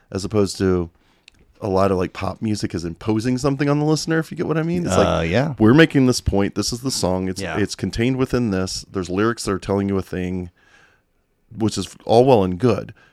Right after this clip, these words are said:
Speaker 1: Jazz is almost like an open-ended thing for interpretation, sort of like avant-garde painting or something.
Speaker 2: Yeah, yeah.
Speaker 1: And now some jazz is also very specific,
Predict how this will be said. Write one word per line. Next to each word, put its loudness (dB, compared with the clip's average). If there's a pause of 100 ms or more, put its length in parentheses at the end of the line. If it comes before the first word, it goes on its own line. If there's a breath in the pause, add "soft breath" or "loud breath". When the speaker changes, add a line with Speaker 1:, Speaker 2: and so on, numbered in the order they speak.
(100)
Speaker 1:
Jazz 0
is -6
almost -2
like -6
an -4
open-ended -2
thing -4
for -12
interpretation, -6 (420 soft breath)
sort -4
of -2
like -4
avant-garde -6
painting -4
or -12
something. 0
Speaker 2:
Yeah, 0 (160)
yeah. 0
Speaker 1:
And 2
now 4
some 2
jazz -2
is -4
also -2
very -6
specific, -10